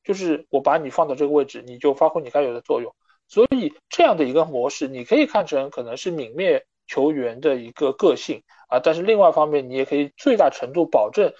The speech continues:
球队的正常的运转。当然，我们也知道这个说法是有一点点的极端，因为像布伦特福德内部其实也有非常多球员，他是有自己很强的个性，他们也是能够把自己的能力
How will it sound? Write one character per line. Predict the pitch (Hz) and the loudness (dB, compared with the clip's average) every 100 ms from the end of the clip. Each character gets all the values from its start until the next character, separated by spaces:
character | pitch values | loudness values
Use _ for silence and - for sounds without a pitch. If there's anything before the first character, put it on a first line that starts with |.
| _ - | _ -8
球 | 139 123 | -4 0
队 | 165 | 2
的 | 143 117 | 2 0
正 | - 165 | -2 -4
常 | 127 120 | -4 -6
的 | 147 | -6
运 | 202 143 | -6 -8
转。 | - - _ _ | -8 -10 _ _
当 | - 262 | 0 2
然， | 294 277 | 2 2
我 | 139 | 2
们 | 113 143 190 | 0 -4 -4
也 | 127 | -6
知 | - | 0
道 | 185 | 2
这 | - 220 | 2 0
个 | |
说 | 165 214 | 0 2
法 | 185 | 2
是 | - 160 | -2 -8
有 | 143 110 | -10 -10
一 | 156 | -10
点 | 131 143 | -10 -10
点 | 135 110 110 | -12 -14 _
的 | - 117 | -10 -10
极 | - 135 | -10 -6
端， | 165 180 180 _ - | 0 2 0 _ -2
因 | 202 | 2
为 | 185 180 _ _ | 2 0 _ _
像 | - 196 180 | 2 2 2
布 | 214 | 0
伦 | |
特 | 202 | 0
福 | 185 147 | 0 2
德 | 151 | 2
内 | 165 170 | 4 2
部 | 147 135 | 0 -6
其 | - 214 | -6 -2
实 | |
也 | 254 302 | 2 2
有 | 302 | 2
非 | - | 2
常 | 147 139 | 0 0
多 | 156 143 | 2 2
球 | - 131 | 0 -6
员， | 135 | -6
他 | - | -6
是 | 175 151 | -6 -4
有 | 113 | -8
自 | - | -6
己 | 147 | -6
很 | 143 | -6
强 | 123 120 | -6 -8
的 | 131 | -6
个 | 160 | -4
性， | 117 123 - _ _ _ | -4 -8 -20 _ _ _
他 | - 277 | 0 2
们 | 277 196 160 _ | 2 -4 -6 _
也 | - 262 | -2 -2
是 | - 262 | -2 0
能 | 170 170 | 0 4
够 | 214 | 2
把 | 175 120 107 | 4 2 0
自 | - - 202 | -6 -6 -6
己 | - 113 | -8 -8
的 | 120 | -8
能 | 123 127 120 | 0 0 0
力 | 208 175 | -2 -8